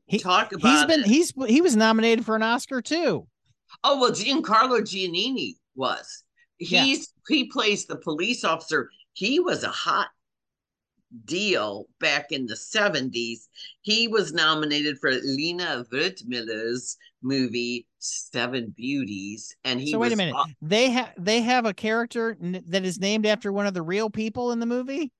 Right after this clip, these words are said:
Speaker 2: No, well, he's Giancarlo Giannini, but, but the, the chef is Gianni.
Speaker 1: Oh, okay. Well, that's a little confusing.
Speaker 2: Yeah, I know. And so,
Speaker 1: Uh,
Speaker 2: uh, Giancarlo
Speaker 1: but it doesn't,
Speaker 2: is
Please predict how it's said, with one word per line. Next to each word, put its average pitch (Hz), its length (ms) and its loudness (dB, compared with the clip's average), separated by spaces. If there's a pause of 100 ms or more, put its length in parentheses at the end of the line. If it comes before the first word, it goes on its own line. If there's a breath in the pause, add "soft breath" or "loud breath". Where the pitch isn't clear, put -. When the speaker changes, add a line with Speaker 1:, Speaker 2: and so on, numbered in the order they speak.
(680 loud breath)
Speaker 2:
No, 196 220 2
well, 214 180 2
he's 277 360 0
Giancarlo 214 600 0
Giannini, 151 720 -8 (300 soft breath)
but, 165 320 0
but 180 380 0 (160)
the, 185 360 4 (260)
the 165 120 -2
chef 240 420 0
is 151 200 -4
Gianni. 147 600 -4 (560)
Speaker 1:
Oh, 131 320 -4
okay. 101 280 -10 (640)
Well, 196 80 -2
that's 311 200 2
a 262 40 4
little 196 280 4
confusing. 110 760 -6 (480 soft breath)
Speaker 2:
Yeah, 190 200 0
I 180 100 0
know. 127 220 -8 (640)
And 196 220 -2
so, 180 420 2
Speaker 1:
Uh, 160 40 0
Speaker 2:
uh, 151 180 0
Giancarlo 190 360 -4
Speaker 1:
but 254 120 6
it 247 120 6
doesn't, 262 320 6
Speaker 2:
is - 40 -6